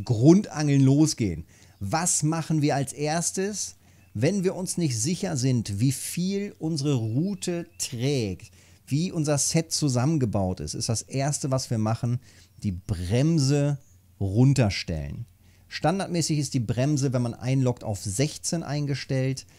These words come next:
So wie das Set momentan zusammengebaut ist,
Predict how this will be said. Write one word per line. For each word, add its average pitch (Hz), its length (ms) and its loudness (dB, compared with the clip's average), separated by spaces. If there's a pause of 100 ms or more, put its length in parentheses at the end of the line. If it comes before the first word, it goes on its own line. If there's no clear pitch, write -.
(220)
So 143 280 2
wie 151 40 4
das 131 240 0
Set 151 220 -2
momentan 127 460 0
zusammengebaut 131 800 0
ist, 131 160 -2